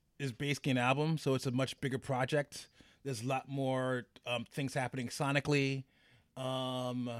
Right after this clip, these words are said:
there's an indie rock band playing on three of the tracks, a lot more guest appearances. Um, it's a solid record, but it's also an interesting one from my perspective, only because, like, you,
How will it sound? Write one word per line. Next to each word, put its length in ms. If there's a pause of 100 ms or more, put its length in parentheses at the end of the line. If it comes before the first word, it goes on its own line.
(520)
there's 680
an 180
indie 260
rock 220
band 360
playing 260
on 100
three 200
of 100
the 60
tracks, 840
a 60
lot 200
more 180
guest 260
appearances. 1200 (420)
Um, 500 (500)
it's 140
a 80
solid 380
record, 280
but 100
it's 200
also 400
an 160
interesting 440
one 140
from 120
my 140
perspective, 840 (540)
only 340
because, 920
like, 340 (100)
you, 120